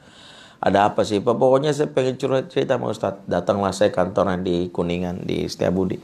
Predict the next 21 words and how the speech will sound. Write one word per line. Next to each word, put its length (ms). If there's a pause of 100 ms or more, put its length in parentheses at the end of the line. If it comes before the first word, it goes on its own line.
(1120)
Di 140
ruangan 400
kerja 320
dia 180
yang 140
luas, 400
luas 320
itu, 320 (320)
diliatinlah 480
foto 320
anak 240
gadisnya 400
lesung 320
pipi. 640 (360)
Ternyata 360
foto 320
model 720
yang 400
di 80
sebuah 400
majalah. 440